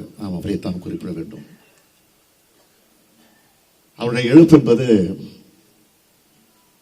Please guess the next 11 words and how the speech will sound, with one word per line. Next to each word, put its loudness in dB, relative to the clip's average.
ஒரு -2
கருத்தியலுக்கான 0
இழப்பாக -4
அமைந்துவிட்டது. -10
இந்த -4
நேரத்திலே 2
தோழர் -4
யெச்சூரி -2
அவர்களை -2
பற்றி -8
நான் -8